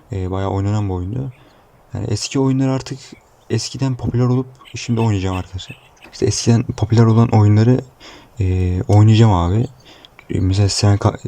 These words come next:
şey de vardı mesela, Slenderman. Onu da oynarız abi oyunlarını. Bir tane serili bir oyunu vardı, Siren The Arrival diye. Onu da oynarız. Neyse abi, çok uzatmadan başlayalım abi Siren kafayla bakalım. Start diyelim.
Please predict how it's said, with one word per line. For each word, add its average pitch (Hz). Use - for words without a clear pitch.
şey 107
de 101
vardı 87
mesela, 90
Slenderman. 95
Onu 101
da 101
oynarız 95
abi 85
oyunlarını. 92
Bir -
tane 104
serili 107
bir 107
oyunu 107
vardı, 87
Siren 95
The -
Arrival 95
diye. 110
Onu 113
da 113
oynarız. 113
Neyse 123
abi, 104
çok 120
uzatmadan 113
başlayalım 95
abi 95
Siren 95
kafayla 90
bakalım. 92
Start -
diyelim. 104